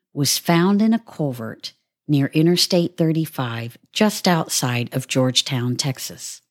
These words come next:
The victim, thought to be in her twenties, had been sexually assaulted before she was strangled to death. Authorities believed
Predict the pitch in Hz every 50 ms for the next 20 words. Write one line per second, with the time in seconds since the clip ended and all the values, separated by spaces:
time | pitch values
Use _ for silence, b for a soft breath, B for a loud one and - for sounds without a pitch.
0 | _ _ _ _ _ _ _ _ _ _ _ _ _ _ _ _ _ _ _ _
1 | _ _ _ _ _ _ _ - 147 139 131 156 147 - - 170 160 170 180 180
2 | - _ b b b b b b b b _ _ _ 165 143 151 - - - 156
3 | 151 151 147 147 151 156 147 - - 170 156 131 120 120 120 120 - - - -
4 | _ _ _ _ _ _ _ _ - 160 143 123 143 131 127 123 - - - 147
5 | - - - - 190 185 185 190 196 196 196 185 - - - 127 123 127 - -
6 | 131 127 127 _ _ _ _ _ _ _ _ _ _ _ _ - 135 135 - -
7 | - 156 151 156 156 - - - 196 180 180 202 - - - - 143 143 131 135
8 | 135 131 131 135 135 - - 135 127 127 117 104 104 - - _ - _ _ _
9 | _ _ _ _ _ _ _ _ _ _ _ _ _ _ _ _ _ _ _ _
10 | _ - 156 143 - - 190 185 202 220 226 220 214 208 175 - - 156 139 131
11 | 131 117 110 110 131 - -